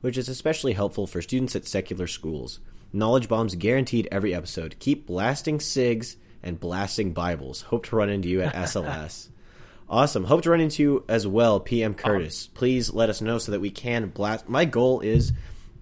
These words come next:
Speaker 1: uh, Dad, turn off the podcast here. My goal is to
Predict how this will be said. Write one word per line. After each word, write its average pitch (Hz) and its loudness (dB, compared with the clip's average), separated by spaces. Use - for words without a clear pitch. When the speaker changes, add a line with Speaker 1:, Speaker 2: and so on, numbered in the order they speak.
Speaker 1:
uh, 92 -4
Dad, 104 0
turn 110 -2
off 95 -4
the 90 -8
podcast 85 -4
here. 98 -2
My 104 0
goal 123 4
is 110 2
to 90 -4